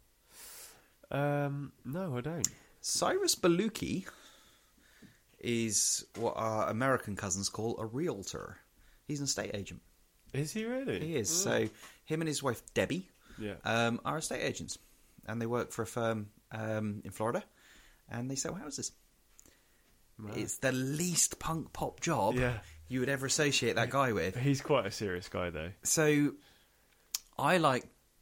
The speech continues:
Speaker 2: because I was doing my research on that, and on his, um,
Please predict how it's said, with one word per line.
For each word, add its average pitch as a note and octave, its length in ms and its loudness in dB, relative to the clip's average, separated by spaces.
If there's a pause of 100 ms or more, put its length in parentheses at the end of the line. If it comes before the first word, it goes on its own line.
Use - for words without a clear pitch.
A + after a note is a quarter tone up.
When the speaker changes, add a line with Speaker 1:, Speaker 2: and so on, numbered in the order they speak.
Speaker 2:
because - 500 2 (540)
I C3+ 400 2
was B2+ 380 0 (120)
doing C#3 220 6
my A2 100 2
research F2 460 -2
on G2 60 -4
that, F2 100 0
and G2+ 100 -2
on A#2 100 0
his, A2 260 2 (120)
um, G2 340 0